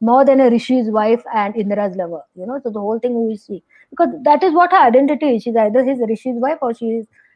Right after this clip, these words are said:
the, uh, condemned woman. So how does she,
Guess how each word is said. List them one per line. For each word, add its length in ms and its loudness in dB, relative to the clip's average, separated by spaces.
the, 400 0
uh, 280 -10
condemned 400 0
woman. 300 -2
So 160 2
how 340 4
does 220 4
she, 240 -6